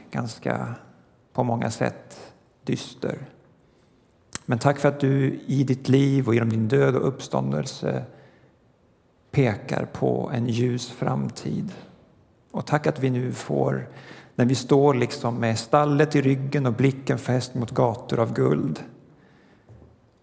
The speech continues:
så får vi med din hjälp lägga året bakom oss till handlingarna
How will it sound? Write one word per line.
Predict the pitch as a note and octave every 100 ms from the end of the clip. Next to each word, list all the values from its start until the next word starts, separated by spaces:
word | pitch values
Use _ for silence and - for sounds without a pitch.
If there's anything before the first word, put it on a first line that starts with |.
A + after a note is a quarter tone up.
| _
så | - -
får | B2+ C3+
vi | B2 B2 A#2 A#2+ - - - _ _ _ _ _ -
med | C3+ C3+
din | C3 C3 B2+
hjälp | G#2+ G2+ G#2 - - -
lägga | - B2 B2 C3+ -
året | C#3 D3 D3+ D3+ D3+
bakom | D#3 C3+ - B2+ A#2+
oss | C3 C3 - - -
till | - A#2+
handlingarna | C3+ C3 A2+ A#2 A#2+ - C3